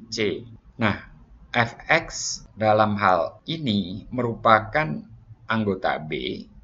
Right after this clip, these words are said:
sehingga dari kesimpulan terakhir kita peroleh bahwa F X anggota interval B minus delta, koma B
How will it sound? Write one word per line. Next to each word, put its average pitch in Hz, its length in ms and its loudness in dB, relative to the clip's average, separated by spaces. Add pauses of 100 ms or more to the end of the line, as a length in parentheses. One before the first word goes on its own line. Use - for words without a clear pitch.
(160)
sehingga 113 960 0 (260)
dari 107 320 6
kesimpulan 104 880 0
terakhir 110 720 0
kita 117 400 2
peroleh 104 640 2
bahwa 95 640 2
F 104 260 -4
X - 540 -2 (260)
anggota 117 880 2 (320)
interval 117 800 4
B 113 100 6
minus 110 480 2
delta, 131 760 2 (160)
koma 110 420 2
B 101 320 0